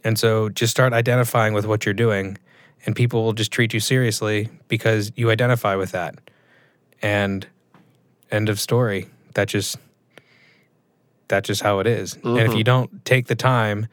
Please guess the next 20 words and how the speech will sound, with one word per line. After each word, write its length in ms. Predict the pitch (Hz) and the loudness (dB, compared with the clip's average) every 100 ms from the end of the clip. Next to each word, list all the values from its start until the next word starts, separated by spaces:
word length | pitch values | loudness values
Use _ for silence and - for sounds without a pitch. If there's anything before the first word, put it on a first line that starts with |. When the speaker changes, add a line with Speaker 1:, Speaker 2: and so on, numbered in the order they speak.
| _ - - _ _ - - | _ -20 -20 _ _ -20 -14
Speaker 1:
to 140 | - 127 | 0 2
do 220 | 120 113 | 2 2
those 300 | 107 117 117 | 2 2 2
little 220 | 120 123 | 2 0
tiny 300 | 113 123 117 | 2 0 0
things 500 | 110 123 113 107 110 | 0 0 0 -2 -4
and 160 | - 110 | -4 -2
then 160 | 107 101 | -2 -2
file 640 | - 104 107 107 110 107 | 0 2 2 2 2 0
and 120 | 104 | -2
do 100 | 110 | 2
all 140 | 113 110 | 2 2
your 100 | 101 | 0
taxes 480 | 113 107 107 120 110 | 0 2 0 0 -2
and 100 | 107 | 0
learn 200 | 113 117 | 2 2
what 100 | 98 | 0
quarterly 400 | - 120 113 107 | 0 2 2 0
taxes 460 | 110 98 104 110 | 0 0 -2 0
are 340 | 107 104 101 | 0 2 0